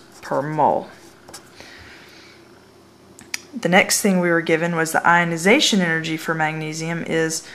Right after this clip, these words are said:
positive seven thirty-eight kilojoules per mole. We have to remember ionization energy is the energy required to remove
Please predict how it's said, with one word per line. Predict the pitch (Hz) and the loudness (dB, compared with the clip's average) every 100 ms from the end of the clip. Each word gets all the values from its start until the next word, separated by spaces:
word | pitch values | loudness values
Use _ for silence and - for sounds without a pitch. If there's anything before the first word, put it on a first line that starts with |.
| - - | -20 -8
positive | - 175 175 175 160 | 2 4 4 2 0
seven | - 180 170 170 170 - - | 2 2 2 -2 -4 -6 0
thirty-eight | 151 151 151 151 147 | 0 0 0 -2 -2
kilojoules | - 147 147 120 - | -4 -4 -2 -4 -6
per | - 151 | -6 4
mole. | 196 123 - - - - - | 6 6 2 -10 -16 -14 2
We | 175 | 2
have | 165 | 2
to | 170 | 0
remember | 170 165 - | 0 2 6
ionization | 175 175 170 175 254 - 220 | 6 4 4 6 6 6 4
energy | 202 190 185 185 | 4 4 2 2
is | 185 | 0
the | |
energy | - 170 170 175 | -2 -2 0 0
required | 165 165 165 156 165 | 0 2 4 4 2
to | - 170 | -2 -2
remove | 180 196 320 392 226 170 | 2 4 4 4 4 0